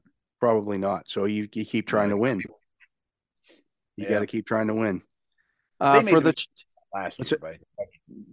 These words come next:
Speaker 2: They should have blown it up last year. And when you
Speaker 1: Yeah.
Speaker 2: didn't last year and you make the Adams trade, and now you're on the hook.
Speaker 1: Uh, the Chargers find a way to keep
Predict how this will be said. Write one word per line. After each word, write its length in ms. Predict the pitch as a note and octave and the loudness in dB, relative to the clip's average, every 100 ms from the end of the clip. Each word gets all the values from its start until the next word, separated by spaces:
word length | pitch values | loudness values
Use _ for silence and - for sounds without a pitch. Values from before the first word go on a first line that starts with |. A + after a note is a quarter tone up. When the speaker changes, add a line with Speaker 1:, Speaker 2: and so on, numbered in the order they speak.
| - | -4
Speaker 2:
They 140 | F#3+ G#3 | -2 0
should 200 | A#3 D#3+ | 2 0
have 160 | B2+ - - | 0 -6 0
blown 220 | C#3 B2 | 2 2
it 80 | G#2 | 0
up 100 | F#2+ | -2
last 400 | G2+ F#2+ D#2 - | -2 -2 -4 -10
year. 240 | - - _ | -20 -20 _
And 100 | G2+ | -6
when 80 | G#2+ | -2
you 60 | G2+ | 2
Speaker 1:
Yeah. 80 | B2+ | 2
Speaker 2:
didn't 240 | C#3 B2 | 2 -2
last 340 | G#2+ A2 - - | -8 -10 -14 -10
year 200 | G#2 G2+ | -6 -4
and 80 | G2+ | -4
you 40 | |
make 160 | G2 F#2+ | -6 -6
the 160 | G2 G2 | -4 -2
Adams 360 | F#2+ F2+ E2+ | -2 -6 -12
trade, 520 | - F#2+ F2+ E2+ E2 E2 | -12 -8 -8 -10 -14 -14
and 100 | F2+ | -12
now 220 | F2 F2 | -10 -10
you're 300 | E2+ D#2+ - - | -12 -16 -18 -16
on 120 | E2+ | -14
the 60 | D2 | -14
hook. 300 | - - _ _ _ _ _ _ _ _ _ _ _ _ | -16 -16 _ _ _ _ _ _ _ _ _ _ _ _
Speaker 1:
Uh, 400 | A#2+ B2+ C3 B2+ | 0 2 4 4
the 120 | B2+ B2+ | 2 -4
Chargers 720 | - F#3 F#3+ C3+ F#2+ - - | 0 2 2 0 -6 -8 -16
find 320 | - A2+ B2+ C3 | -2 2 2 2
a 60 | |
way 180 | B2 A#2+ | 0 -2
to 80 | A#2+ | -4
keep 300 | - A#2+ | -4 -4